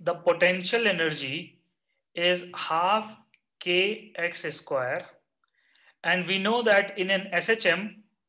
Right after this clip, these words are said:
V is equal to root over A square minus X square.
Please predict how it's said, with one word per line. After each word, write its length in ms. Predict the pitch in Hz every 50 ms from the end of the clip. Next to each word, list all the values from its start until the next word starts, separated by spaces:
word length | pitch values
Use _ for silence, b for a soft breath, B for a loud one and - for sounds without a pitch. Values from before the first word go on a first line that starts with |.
| _ - 185
V 380 | 139 131 139 196 214 226 220
is 100 | 208 185
equal 200 | 190 175 175 180
to 140 | 180 214 196
root 320 | 156 151 175 214 214 214 196
over 380 | 165 147 143 147 175 190 - - - _ _ _ _ _ _ _ _ _ _ _ _ _ _ _ _ _ _ _ -
A 220 | 180 180 196 202
square 460 | 190 - - - 214 202 202 208 202 185
minus 460 | 165 160 156 160 175 180 180 - - - -
X 200 | 151 139 - - 160 151
square. 400 | - - 170 156 156 156 156